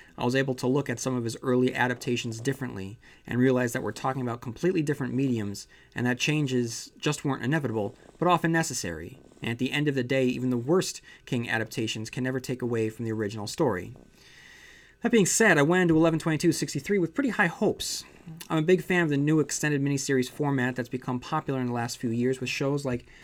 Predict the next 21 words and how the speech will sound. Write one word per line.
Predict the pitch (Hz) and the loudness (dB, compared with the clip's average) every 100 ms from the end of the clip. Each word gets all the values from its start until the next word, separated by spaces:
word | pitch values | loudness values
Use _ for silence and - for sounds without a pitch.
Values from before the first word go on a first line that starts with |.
| - - | -18 0
True | 131 | 0
Detective | 113 - 180 - 117 113 | 2 0 0 4 2 2
and | 120 104 120 - | -4 -4 -8 -4
even | 143 131 | 0 2
the | 135 | 2
X-Files | 151 - 135 131 | 0 0 0 0
reboot, | 123 120 117 135 | 0 0 2 0
which | 143 117 - | 0 -6 -4
may | 180 | 0
not | 190 180 | 2 2
have | 139 | 2
been | 135 123 | -2 0
great, | 185 180 | 2 2
but | 175 139 | 2 0
I | |
enjoyed | 131 131 170 160 | 0 0 2 4
it | 139 | 2
for | - | 0
what | 123 117 | 0 0
it | 98 | -2
was. | 110 104 - - | -4 -6 -10 -20